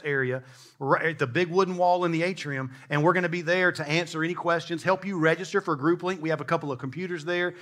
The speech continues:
We can utilize those to sign you up to be a part of group link, uh, this Tuesday night, because we wanna know that you're coming so that we can do a, the best job possible in hosting you,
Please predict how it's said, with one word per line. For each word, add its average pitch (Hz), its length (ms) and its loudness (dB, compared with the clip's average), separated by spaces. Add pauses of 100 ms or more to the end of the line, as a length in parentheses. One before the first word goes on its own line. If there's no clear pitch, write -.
(160)
We 165 100 2
can 151 160 -2
utilize 160 480 4
those 160 240 -2
to 143 100 -10
sign 165 400 0
you 170 140 -2
up 143 60 -10
to 131 40 -14
be 156 140 -2
a 160 40 0
part 160 200 2
of 135 80 -2
group 156 240 -2
link, 156 240 -2 (360)
uh, 139 220 4
this 160 180 0
Tuesday 160 360 -6
night, 160 180 2
because 151 180 -8
we 151 120 -2
wanna 196 180 2
know 180 160 4
that 175 140 -6
you're 165 80 -8
coming 170 320 0
so 147 100 -8
that 139 80 -4
we 156 120 -4
can 160 120 -4
do 156 140 -2
a, - 20 -2
the 147 220 -10
best 160 200 -2
job 147 220 2
possible 139 480 -4 (300)
in 151 120 0
hosting 160 460 0
you, 101 160 -12